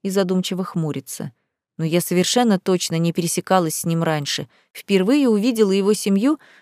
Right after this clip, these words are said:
в автосервисе Береснева. «Красиво!» толкают меня подлетевшие близняшки-пятилетки. Обе несносные, даже Владика перещеголяли в озорстве.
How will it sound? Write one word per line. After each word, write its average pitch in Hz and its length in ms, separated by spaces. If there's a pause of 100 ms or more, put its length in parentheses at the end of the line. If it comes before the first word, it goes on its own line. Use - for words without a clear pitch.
в 190 80
автосервисе 254 840
Береснева. 165 720 (1500)
«Красиво!» 247 680 (560)
толкают 233 440
меня 214 240
подлетевшие 196 680
близняшки-пятилетки. 185 1300 (380)
Обе 285 380
несносные, 180 720
даже 269 260
Владика 175 460
перещеголяли 170 720
в 156 60
озорстве. 165 640